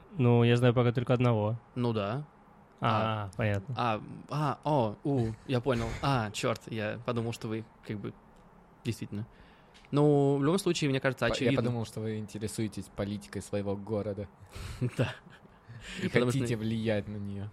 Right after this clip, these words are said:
Speaker 2: Я думаю, что не нужно влиять на неё. А, забавно, что вот мы сегодня уже обсуждали этого, господи, Шнура, что он выпустил
Speaker 1: Мгм.
Speaker 2: новый клип. Как он называется?
Speaker 1: «Не хочу быть москвичом», по-моему, что-то такое.
Speaker 2: Да, типа такого. Ам, э, рэпер С Т,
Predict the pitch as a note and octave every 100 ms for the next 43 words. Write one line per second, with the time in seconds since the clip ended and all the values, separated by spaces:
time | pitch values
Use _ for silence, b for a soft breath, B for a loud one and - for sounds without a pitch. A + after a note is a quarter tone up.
0 | - B2+ A#2+ A#2+ A#2 - B2 A#2+ A2 G#2+
1 | G#2+ G2+ A2 G#2+ G#2+ A#2 - - - B
2 | B - A#2 A2+ A#2 A#2+ - A#2+ B2+ B2+
3 | E3+ A3 C#3+ - B2+ B2 B2 A#2+ A#2 A2+
4 | A2+ A2+ - A#2 C3 B2 B2+ B2 A#2 A2+
5 | A2+ A2 - A2+ A#2+ A2+ A2 G#2+ G#2 -
6 | A2 F#2 G2+ - G#2 G2+ G2 G2 - A2+
7 | A#2 E3 - - _ - - - - A#2+
8 | A#2+ - D#3 B2 C#3+ D3+ C3+ D#3+ D#3 F#3
9 | E3+ D#3 D3 - C3 - - - - -
10 | - - - C3+ B2+ C3 C3+ B2+ C3 -
11 | B2 C#3 D#3+ D#3+ B2 A2+ A2+ - A2+ A#2
12 | - A#2 A2+ A2 G#2+ - B2+ B2+ A2+ G#2+
13 | B B - A#2 A2 A2 G#2+ G#2+ G#2+ -
14 | - - A#2 A2+ B2+ C3+ A#2+ A#2 A#2+ G#2+
15 | - A#2 C#3